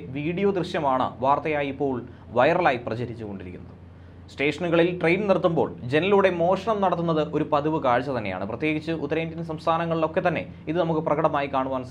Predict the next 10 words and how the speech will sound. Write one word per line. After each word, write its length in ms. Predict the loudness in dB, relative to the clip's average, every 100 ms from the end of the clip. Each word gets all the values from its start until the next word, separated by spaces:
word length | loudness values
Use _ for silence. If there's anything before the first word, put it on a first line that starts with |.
| -2
സാധിക്കും. 380 | -2 -4 -12 -18 -20 -20 -20 -4 0
എന്നാൽ 180 | 4 6 8
ഇവിടെ 200 | 8 10 8
ആകട്ടെ, 240 | 8 2 2 2
ഓടിക്കൊണ്ടിരിക്കുന്ന 720 | 4 4 6 4 4 0 0 0
ട്രെയിനിന്റെ 360 | 0 0 0 0 0
ജനാലയിൽ 440 | 2 2 2 0 0
നിന്നും 200 | -2 -4 0
ഒരാൾ 220 | 2 4 2 0 0
യാത്രക്കാരനെ 640 | 0 0 0 2 2 2